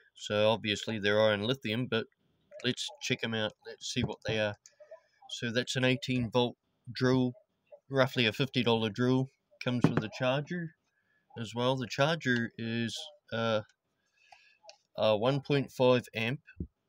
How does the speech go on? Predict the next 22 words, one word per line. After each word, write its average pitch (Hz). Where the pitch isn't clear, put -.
at, 110
uh, 117
oh, 135
can't -
quite -
see 127
the 104
volts, -
twenty 139
volts. -
Okay, -
so 120
the 110
charger's 123
twenty 131
volts 113
to 110
charge 117
it 117
up. 123
So 131
there's 123